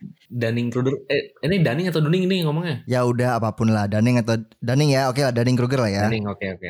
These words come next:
Speaker 1: oke. Jadi ini tuh berawal dari ini, Pak. Awalnya itu sih, apa namanya, eh, beberapa orang kalau minta one on one ataupun kayak mentoring gitu sama gue, pasti semua yang dibahas tuh impostor syndrome,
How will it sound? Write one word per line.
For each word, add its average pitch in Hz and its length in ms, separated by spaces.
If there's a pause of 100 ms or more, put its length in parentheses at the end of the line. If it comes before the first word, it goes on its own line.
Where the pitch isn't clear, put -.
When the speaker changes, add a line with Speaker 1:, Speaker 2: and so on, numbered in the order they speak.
(120)
Speaker 1:
oke. - 120 (120)
Jadi 107 260 (380)
ini 131 240
tuh 156 160
berawal 110 380
dari 110 260
ini, 110 100
Pak. - 380
Awalnya 120 320
itu 139 160
sih, 117 180
apa 110 200
namanya, 113 400
eh, 98 340
beberapa 101 480
orang 120 320 (300)
kalau 98 440
minta 101 560
one 104 220
on 98 160
one 104 180
ataupun 95 480
kayak - 380 (100)
mentoring 101 480
gitu 101 220
sama 104 240
gue, 101 240 (400)
pasti 113 260
semua 131 240
yang 139 140
dibahas 110 400
tuh 151 280
impostor 113 520
syndrome, 107 560